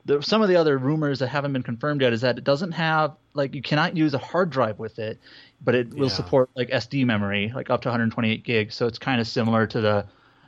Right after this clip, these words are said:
Speaker 1: to the Wii U and
Speaker 2: See,
Speaker 1: the three D S in that
Speaker 2: that's
Speaker 1: regard.
Speaker 2: the, that's the thing, is that that's the rumor, and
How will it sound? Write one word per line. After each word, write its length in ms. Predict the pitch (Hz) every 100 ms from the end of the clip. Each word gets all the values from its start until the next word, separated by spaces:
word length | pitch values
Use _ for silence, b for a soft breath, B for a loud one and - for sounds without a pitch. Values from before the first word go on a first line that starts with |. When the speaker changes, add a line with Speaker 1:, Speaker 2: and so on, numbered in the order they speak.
| -
Speaker 1:
to 80 | 120
the 120 | 107
Wii 180 | 113 113
U 240 | 110 110 107
and 80 | 104
Speaker 2:
See, 120 | 104
Speaker 1:
the 60 |
three 80 | 110
D 120 | 107
S 80 | 107 - -
in 100 | 107
that 200 | 104 - -
Speaker 2:
that's 200 | - 247
Speaker 1:
regard. 240 | 104 -
Speaker 2:
the, 40 | - -
that's 220 | 190 208
the 100 | 262
thing, 220 | - 208
is 120 | 180 151
that 140 | 156
that's 220 | 196 226
the 160 | 190 160
rumor, 480 | 165 170 151 135 -
and 280 | 160 165